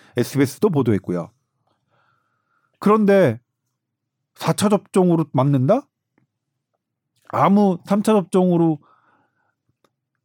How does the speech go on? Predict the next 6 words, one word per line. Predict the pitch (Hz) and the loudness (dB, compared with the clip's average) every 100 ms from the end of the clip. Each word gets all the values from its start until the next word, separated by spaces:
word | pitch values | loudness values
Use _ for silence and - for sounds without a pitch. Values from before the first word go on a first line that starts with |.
| _ | _
막는다는 | 123 147 185 180 175 175 170 165 | 0 2 2 0 2 2 2 0
걸, | 165 165 151 - _ _ _ _ _ _ _ _ | 4 4 2 -4 _ _ _ _ _ _ _ _
그 | - 117 107 | -2 0 2
왜, | 156 208 | 4 4
왜 | 190 180 202 | 4 4 4
그런지, | 190 147 131 120 120 202 | 2 0 0 0 -2 -4